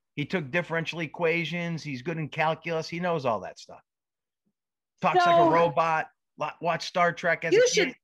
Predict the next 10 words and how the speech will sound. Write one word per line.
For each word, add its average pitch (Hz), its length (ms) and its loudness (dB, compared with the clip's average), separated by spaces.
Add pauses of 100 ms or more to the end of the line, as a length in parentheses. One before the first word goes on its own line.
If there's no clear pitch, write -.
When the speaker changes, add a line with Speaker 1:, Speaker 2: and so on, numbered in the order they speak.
Speaker 2:
see, 403 280 4 (320)
you 370 140 -4
should 381 180 -8 (180)
see 320 140 -2
his 285 80 -6 (260)
printing. 339 400 -2 (720)
It's 214 140 -12
phenomenal. 208 580 0 (1300)
His 190 120 -16
penmanship. 254 640 -4